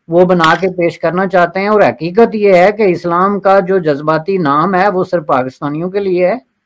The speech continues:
बाकी किसी अरब कंट्री में, किसी और नॉन अरब कंट्री में, मलेशिया, इंडोनेशिया, अलजायर, मराकश, ये जितने मुल्क हैं उनमें आप चले जाएं, कोई जुलूस नहीं निकल रहा। किसी को जो है वो, अ,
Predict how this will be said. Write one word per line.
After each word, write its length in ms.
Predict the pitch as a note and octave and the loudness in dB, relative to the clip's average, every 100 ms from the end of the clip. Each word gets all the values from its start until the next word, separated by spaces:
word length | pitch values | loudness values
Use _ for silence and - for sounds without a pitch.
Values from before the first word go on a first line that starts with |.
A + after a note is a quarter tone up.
| _ _ _ _ - | _ _ _ _ -2
बाकी 320 | B2+ D3 F3+ | 0 2 -2
किसी 400 | F3 E3+ - G3 | -4 -6 -2 2
अरब 300 | F#3+ D#3 E3+ | 4 4 2
कंट्री 420 | F3 E3 D#3 E3 | 0 -2 -2 -4
में, 320 | F3+ F#3 G3 G3 | -2 -2 -6 -12
किसी 460 | - E3 E3+ F3+ | -10 -8 -2 2
और 340 | F3 D#3+ E3+ D#3+ | 4 4 4 2
नॉन 280 | D3+ F#3 | 0 0
अरब 260 | E3+ E3 D3+ | 2 0 -2
कंट्री 400 | D#3+ D#3+ D#3 E3+ | -4 -6 -6 -6
में, 260 | E3 F3 F3 | -4 -4 -4
मलेशिया, 580 | C#3 C3 C3+ - E3+ | -2 -2 -2 0 0
इंडोनेशिया, 720 | E3 D3 D3+ C#3+ C#3+ C#3+ D#3+ D#3+ | 0 -2 -2 -2 -4 -2 -2 2
अलजायर, 840 | D#3 C#3+ C#3+ C#3 C#3 D3+ D#3 D3 - _ _ _ _ C3 | 2 0 -2 0 2 2 0 -4 -12 _ _ _ _ -2
मराकश, 560 | B2+ C3+ C3 D#3 C3+ | 0 0 2 0 0
ये 100 | D#3 | -2
जितने 360 | C#3 C3+ D3+ D#3+ | 0 -2 0 0
मुल्क 340 | C#3 D3+ D3+ | 2 0 -2
हैं 280 | D3 D#3 E3 _ _ _ _ | -4 -4 -8 _ _ _ _
उनमें 300 | D#3 E3+ F3+ | -2 2 4
आप 180 | E3 D3+ | 2 2
चले 300 | D#3 D3+ D3+ | 2 2 2
जाएं, 320 | D3+ D#3+ F3 | 0 -2 -2
कोई 240 | E3 D3+ E3 | -2 -2 0
जुलूस 380 | D3 D3 C#3+ | -2 -2 -4
नहीं 160 | E3+ E3+ | -4 -2
निकल 220 | D#3+ E3 | 0 0
रहा। 360 | D#3+ D3 D#3 E3 | 2 2 4 2
किसी 400 | - C#3+ E3 E3 | 0 -8 -4 -2
को 220 | F3 F3 | 2 2
जो 200 | D#3 D#3 | 2 2
है 160 | D#3 D#3+ | 2 2
वो, 380 | E3 D#3+ D#3 _ _ _ _ | 0 0 -2 _ _ _ _
अ, 40 | - | -2